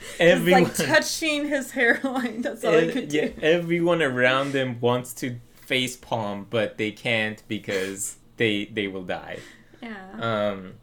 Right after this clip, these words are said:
Speaker 1: yeah, the, the movie, um, has also Kate Winslet in it.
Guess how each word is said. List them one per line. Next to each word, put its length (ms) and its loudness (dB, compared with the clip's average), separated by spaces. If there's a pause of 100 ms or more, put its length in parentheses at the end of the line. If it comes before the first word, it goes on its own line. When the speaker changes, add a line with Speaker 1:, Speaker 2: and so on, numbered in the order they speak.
(120)
Speaker 1:
yeah, 240 -4
the, 560 2
the 80 -2
movie, 720 -4
um, 600 -8 (720)
has 240 -6
also 340 -8
Kate 320 -10
Winslet 380 -8
in 160 -14
it. 200 -14